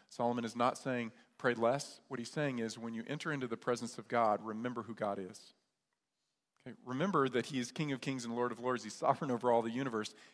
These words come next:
He's also your father. Father is a term of intimacy. It's also a term of respect.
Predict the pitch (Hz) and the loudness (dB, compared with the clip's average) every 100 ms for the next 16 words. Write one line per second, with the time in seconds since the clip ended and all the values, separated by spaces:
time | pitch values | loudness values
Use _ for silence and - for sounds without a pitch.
0 | - 147 151 143 139 123 117 151 143 110 | -8 0 2 2 -2 -6 0 4 4 2
1 | 110 131 127 120 113 127 117 107 - - | 0 2 4 2 -4 -4 -2 -4 -8 -6
2 | 160 165 127 113 120 113 120 117 120 110 | -4 -2 -4 -4 -6 -2 0 0 -4 -6
3 | 127 113 107 - - _ - 123 110 - | -4 -4 -6 -12 -20 _ -8 -4 -4 -4
4 | - 185 - | -2 -2 -2